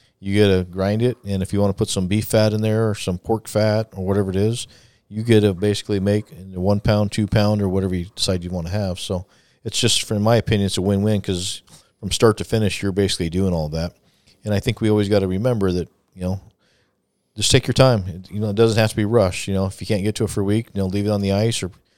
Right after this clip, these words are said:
you know, and keep, keep it cold, it, and it'll stay. I mean, it's not like you have to have it done within two, three days, so.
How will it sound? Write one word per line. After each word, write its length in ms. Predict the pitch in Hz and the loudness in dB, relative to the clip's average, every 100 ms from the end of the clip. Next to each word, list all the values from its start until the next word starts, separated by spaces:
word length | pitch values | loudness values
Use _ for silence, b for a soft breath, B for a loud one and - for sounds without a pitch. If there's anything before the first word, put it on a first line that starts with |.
| _ _ _ _ | _ _ _ _
you 100 | 95 | -2
know, 100 | 98 | 0
and 140 | 95 | -2
keep, 280 | - 107 - | -2 -4 -4
keep 200 | - 113 | -4 -2
it 80 | 101 | -2
cold, 480 | - 113 110 123 - | 0 4 4 2 -2
it, 220 | - 101 - | -6 -6 -6
and 320 | 90 95 82 _ | -8 -10 -12 _
it'll 140 | 117 | -2
stay. 360 | 113 - 117 90 | 0 4 4 4
I 40 | |
mean, 160 | 90 92 | 0 -4
it's 120 | 87 | -2
not 120 | 101 | -2
like 140 | 95 - | -2 -2
you 60 | |
have 80 | 104 | -2
to 60 | - | 0
have 100 | 95 | -2
it 60 | 92 | 0
done 180 | 101 | -2
within 220 | 95 95 87 | -2 -6 -6
two, 140 | 92 | -8
three 200 | - 90 | -6 -6
days, 300 | 85 78 73 | -4 -6 -8
so. 240 | - 78 | -10 -10